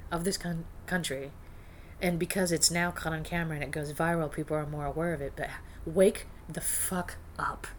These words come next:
This shit needs to stop. This shit needs to be, if you're one of those people that don't think this happens every day, then you're, you're, you're part of the problem. You're the, the, you're, you're within this system. You're perpetuating your privilege and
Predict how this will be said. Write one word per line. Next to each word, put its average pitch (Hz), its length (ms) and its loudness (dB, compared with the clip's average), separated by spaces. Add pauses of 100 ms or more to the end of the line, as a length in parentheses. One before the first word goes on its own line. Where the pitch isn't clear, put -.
(460)
This 180 120 0
shit - 460 0 (440)
needs 165 200 0
to - 60 0
stop. - 420 -2 (720)
This 175 140 2
shit 185 240 2
needs 175 220 0
to 160 100 -2
be, 147 400 -4
if 170 160 -2
you're 196 220 4
one 180 180 4
of 180 60 2
those 170 140 4
people 156 240 0
that 147 100 -2
don't 165 240 -2
think 156 160 -6 (120)
this 151 180 0
happens 151 360 -4
every 156 220 -2
day, 156 300 0 (560)
then 160 240 0
you're, 156 200 -2 (220)
you're, 151 300 0
you're 156 200 -2
part 175 260 2
of 147 80 -4
the 143 60 -6
problem. 143 460 -4
You're 156 120 -4
the, 151 140 -2
the, 156 180 -2
you're, 151 300 -2
you're 151 220 -4
within 175 480 -2
this 165 160 -2
system. 156 400 -2
You're 156 160 -4
perpetuating 151 1000 -4 (600)
your 165 200 2
privilege 156 600 0 (880)
and 160 280 -2